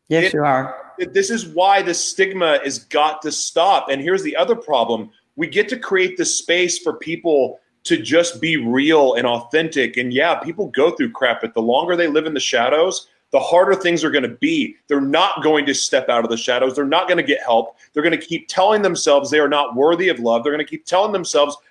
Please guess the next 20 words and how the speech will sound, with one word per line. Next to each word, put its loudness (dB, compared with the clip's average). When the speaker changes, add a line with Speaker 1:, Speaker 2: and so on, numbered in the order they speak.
Speaker 2:
they're 2
not 0
worthy 4
of 0
having 0
a 0
happy, -2
healthy -2
relationship. -2
I 0
know, 4
because 0
I 4
was 0
that 0
guy 4
for -2
a 4
long 2
time, 0